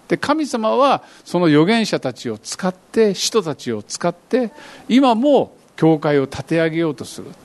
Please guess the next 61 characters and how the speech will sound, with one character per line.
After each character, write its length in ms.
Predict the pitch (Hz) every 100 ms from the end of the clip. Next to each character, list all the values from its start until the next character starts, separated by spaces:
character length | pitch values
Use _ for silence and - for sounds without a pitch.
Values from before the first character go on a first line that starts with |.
| -
こ 120 | - 247
の 100 | 247
二 140 | 214
千 220 | 214 262
年 200 | 254 233
間、 220 | 185 156
こ 160 | 131 185
の 100 | 208
土 140 | 156
台 240 | 165 196 190
は 160 | 190 120 - -
ぶ 100 | 156
れ 80 |
な 140 | 196 170
か 80 | -
っ 20 | _
た。 120 | _ _ _ _ _ - -
な 120 | 240
ぜ 40 |
な 60 | 226
ら 80 | 185
ば、 180 | 160 131 -
使 160 | - -
徒 140 | 294
や 100 | 220
預 180 | 165 151
言 220 | 208 196
者 180 | 143 127
は 280 | 143 127 - _ 135
イ 80 |
エ 80 | 170
ス 80 | 180
様 240 | 170 143
に 220 | 151 190 - _ _ _ - - - - - - -
従 200 | - 143
っ 120 | -
て 140 | -
る 80 | 131
か 100 | 113
ら 60 | 104
な 80 |
ん 20 | 101
で 40 |
す 100 | -
ね。 160 | 147 156 - - - - -
イ 60 |
エ 80 | 240
ス 40 |
様 180 | 269 254
に 80 | 202
従 160 | - 196
わ 240 | 190 185
な 160 | 180 170
い 180 | 160 - _ 143
預 120 | 151
言 220 | 175 160
者 140 | -
や 320 | 156 214 156 - _
使 140 | -
徒 120 | 156 160
は 180 | 185